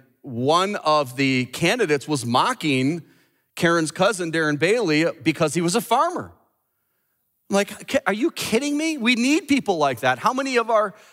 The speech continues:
of our founding fathers and our, those that, that served in the early Congresses were, were farmers? Lots of them. It's important.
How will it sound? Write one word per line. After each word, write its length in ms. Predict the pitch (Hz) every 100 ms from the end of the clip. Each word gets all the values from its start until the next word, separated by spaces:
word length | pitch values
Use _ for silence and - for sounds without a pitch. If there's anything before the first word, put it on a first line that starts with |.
| _ _ _ _ _ -
of 180 | 185 185
our 100 | 175
founding 360 | 208 233 240
fathers 640 | 175 233 208 247 196 151 120
and 240 | 175 175
our, 160 | 170 160
those 440 | 160 143 196 196
that, 240 | 208 170 -
that 220 | 180 151
served 280 | - 214 190
in 80 | 185
the 80 |
early 320 | 185 196 214 165
Congresses 720 | - 190 262 240 185 170 143
were, 400 | 165 175 165 160 - _ _ -
were 160 | 226
farmers? 880 | 220 285 339 381 285 135 - - - _ _ -
Lots 460 | 147 233 285 -
of 160 | 294 175
them. 300 | 135 95 80 - _ _ _ _
It's 160 | 156 -
important. 720 | 196 - 202 254 131 95